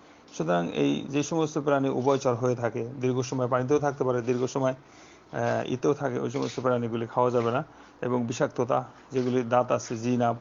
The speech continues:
এগুলি, দা-, কুমিরের তো বড় দি-, জিনাব, আর সাপ তো বিষাক্ত, তারপরে আপনার আরও অন্যান্য বিষাক্ত যে সমস্ত প্রাণীগুলি আছে, এগুলি খাওয়া সম্পূর্ণভাবে নিষেধ।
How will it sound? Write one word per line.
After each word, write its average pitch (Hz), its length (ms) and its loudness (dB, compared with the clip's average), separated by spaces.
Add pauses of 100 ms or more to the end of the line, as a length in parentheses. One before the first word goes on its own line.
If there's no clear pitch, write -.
(480)
এগুলি, 123 360 -2 (200)
দা-, 127 220 0
কুমিরের 139 400 2
তো 143 100 2
বড় 139 440 2
দি-, 131 200 0
জিনাব, 127 360 0
আর 127 120 2
সাপ 147 260 2
তো 147 80 2
বিষাক্ত, 147 460 2 (520)
তারপরে 139 420 4 (480)
আপনার 123 380 4 (540)
আরও 131 340 6
অন্যান্য 131 560 4
বিষাক্ত 131 360 2
যে 131 140 6
সমস্ত 131 320 -2
প্রাণীগুলি 123 480 2
আছে, - 220 -2
এগুলি 143 260 0
খাওয়া 135 200 4
সম্পূর্ণভাবে 120 560 0
নিষেধ। 120 300 0